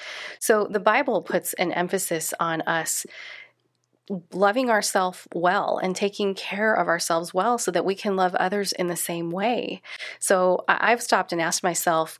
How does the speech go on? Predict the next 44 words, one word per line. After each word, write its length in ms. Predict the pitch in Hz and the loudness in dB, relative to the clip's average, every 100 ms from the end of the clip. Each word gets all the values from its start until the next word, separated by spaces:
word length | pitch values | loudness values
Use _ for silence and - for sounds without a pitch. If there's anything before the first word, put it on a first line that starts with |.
| - | -2
"Gosh, 300 | 208 180 - | 0 0 -2
how 240 | - 208 | 2 2
am 100 | 269 | 4
I 120 | 262 | 2
doing 400 | 214 214 208 185 | 0 0 2 0
with 220 | - 175 | 0 -2
me? 540 | 175 175 208 - 185 - _ _ _ _ - | 0 0 0 -2 -6 -10 _ _ _ _ 0
A-, 220 | 135 - | 2 4
am 160 | 214 208 | 4 4
I, 380 | 185 180 180 - - | 4 4 2 -2 -4
is 180 | 202 196 | -2 2
this, 220 | 220 233 | 2 2
is 160 | - 190 | 0 0
this 160 | 233 | 0
the 100 | - | 2
way 140 | 202 190 | 2 4
that 120 | 180 | 4
I 80 | 175 | 2
would 160 | 190 180 | 2 2
want 260 | 170 170 | 0 0
to 120 | - 180 | 0 2
love 480 | 170 165 180 175 180 | 2 2 0 -2 -6
and 300 | 180 170 165 | -4 -2 0
show 240 | 165 - 175 | 0 0 0
up 120 | - | 0
for 100 | 180 | -4
someone 360 | - 170 160 156 | -6 -4 -4 -2
else?" 380 | 156 - - - | -2 -2 -4 -2
And 280 | 180 165 165 | -2 0 0
most 260 | 196 208 | 0 0
of 80 | 180 | -2
the 80 | 160 | -4
time, 380 | - 156 151 156 | -4 -6 -4 -2
my 100 | 160 | 0
answer 460 | 156 156 - 160 | -2 -2 -2 -2
in 140 | - 214 | -2 -2
the 60 | |
past 360 | 220 330 233 - | 0 0 0 -4
has 120 | 190 | -4
been, 360 | 190 175 170 160 | 0 0 0 -2
"Ooh, 380 | 233 220 165 185 | 0 0 -2 -4
this 200 | - 220 | -4 -2
is, 140 | 202 156 | -4 -6
ba-, 220 | - 160 | -4 -4